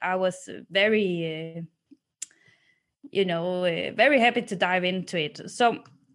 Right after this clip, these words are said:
so, um, the contest con-, consisted of that, uh, we had to write a new chapter for, um, Christmas calendar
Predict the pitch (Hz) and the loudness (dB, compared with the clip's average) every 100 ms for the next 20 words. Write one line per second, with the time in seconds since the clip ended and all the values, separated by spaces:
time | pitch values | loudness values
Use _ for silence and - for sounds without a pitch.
0 | 220 - 233 220 214 202 190 190 196 190 | -12 2 4 6 6 4 2 -4 -6 -10
1 | _ - - - - 226 269 302 330 277 | _ -20 -20 -8 -4 2 4 6 4 2
2 | - 247 254 240 - 254 302 311 247 214 | 2 4 4 2 2 2 4 2 2 4
3 | 208 - 202 196 196 190 190 190 160 196 | 4 4 4 4 4 2 4 2 0 0
4 | 208 226 220 233 196 175 196 - - 220 | 4 4 4 0 2 2 2 0 0 4
5 | 233 254 - 196 196 202 185 190 180 175 | 4 2 0 0 0 -8 -4 -2 0 -2
6 | - 175 170 170 - _ - _ - 269 | -4 -4 -4 -6 -10 _ -20 _ 0 0
7 | 277 202 196 - - 208 214 190 165 156 | 0 -8 -10 -12 -2 0 0 -2 -4 -4
8 | 160 | -6